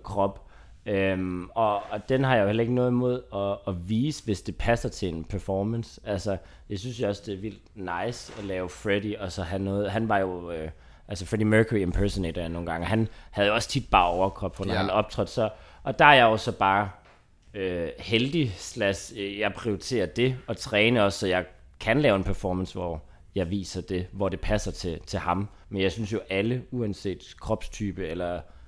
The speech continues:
Speaker 1: hvad samfundet kan lide eller ej, hvis de vil, altså, være halvnøgne på en scene, skal man jo bare gøre, for det, jeg lever jo for, for alle, øh, slags kropstyper. Men jeg er godt klar over, at der er nogle kropstyper, der får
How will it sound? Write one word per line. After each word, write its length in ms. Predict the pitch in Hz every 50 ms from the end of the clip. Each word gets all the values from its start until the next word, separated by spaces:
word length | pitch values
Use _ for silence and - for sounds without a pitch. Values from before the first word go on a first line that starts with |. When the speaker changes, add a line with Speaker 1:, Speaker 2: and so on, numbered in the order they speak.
| - -
Speaker 1:
hvad 240 | 95 95 92 92 90
samfundet 500 | - - 95 92 101 98 117 98 95 -
kan 100 | - 90
lide 60 | 98
eller 120 | 90 85 87
ej, 160 | 90 95 95 - - - - -
hvis 160 | 107 104 95
de 100 | - 117 107
vil, 120 | 107 107
altså, 440 | 101 95 92 90 80 85 90 85 98
være 140 | 87 92 90
halvnøgne 460 | 80 101 98 104 113 104 101 92 90
på 120 | - - 95
en 100 | 90 87
scene, 280 | - - 101 101 104 -
skal 160 | - 104 92
man 100 | 87 85
jo 60 | 80
bare 160 | - 85 82
gøre, 300 | - - 92 92 101 107
for 120 | - 110 87
det, 100 | 80 85
jeg 100 | 90 92
lever 300 | 95 98 101 104 98 87
jo 60 | 82
for, 280 | - - 87 85 82 - - - - - - - - - -
for 120 | - - 120
alle, 400 | 82 82 92 95 104 120 127 117 - - - - - - - - -
øh, 200 | 107 107 98 85
slags 280 | 78 - 90 80 80 -
kropstyper. 520 | - - 107 98 - - - 98 90 87
Men 140 | 80 90 92
jeg 100 | 92 90 87
er 40 |
godt 200 | 82 95 104 101
klar 220 | - - 135 120 117
over, 240 | 110 104 101 98 85
at 240 | 78 82 - -
der 80 | - 92
er 60 | 85
nogle 260 | 87 92 95 101 101
kropstyper, 480 | - 104 98 - - - - 92 82 90
der 100 | 80 85
får 420 | 80 - 92 87 82 82 78 -